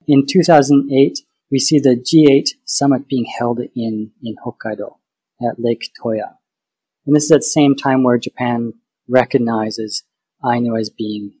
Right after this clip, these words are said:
indigenous. And so we could say that there's an aspect of international pressure that's encouraging the state to take measures or change measures or change laws and rules of recognition towards the Ainu.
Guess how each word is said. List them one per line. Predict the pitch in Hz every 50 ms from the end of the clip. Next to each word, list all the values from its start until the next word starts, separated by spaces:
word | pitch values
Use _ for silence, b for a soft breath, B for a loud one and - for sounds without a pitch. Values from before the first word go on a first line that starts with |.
| _ _ _ _
indigenous. | - 110 104 101 107 104 98 - - - _ _ - - - - - _ _ _ _ _ _ _ _
And | 143 131 131
so | - 170
we | 165 160
could | 165 151
say | - - 180 175
that | 170 175 156
there's | 151 143 131 143
an | 131 123 120 - - -
aspect | 135 143 156 - - - - 120 113 - _ - -
of | 135 120 113 110 110 107 - _ _ _ _ -
international | 156 151 147 - - 131 127 123 117 117 - - 123 - -
pressure | - - 120 113 - - - 113 107 101 98 _ _ _ _ _ _ _ _ _ -
that's | 131 123 -
encouraging | 131 123 120 - - - 151 151 147 135 143 127 120
the | 110
state | - - - - 113 110 113 - - - _ _ _ _ _ -
to | -
take | - - - 123 117 - -
measures | 123 120 123 113 113 110 107 107 104 - - -
or | 120 110 110
change | - - - - 156 160 151 135
measures | 131 117 113 107 117 117 113 110 - - 131
or | 113 107 107 107 104 101 _
change | - - - 131 127 120 120
laws | 120 117 117 113 117 113 110
and | 117 107 107 104
rules | 113 117 117 113 113 110
of | 110 101 107
recognition | 110 - _ 113 107 104 - - 107 104 107 101 _ _ _ _
towards | _ _ 113 110 104 104 -
the | - 107
Ainu. | 104 104 101 -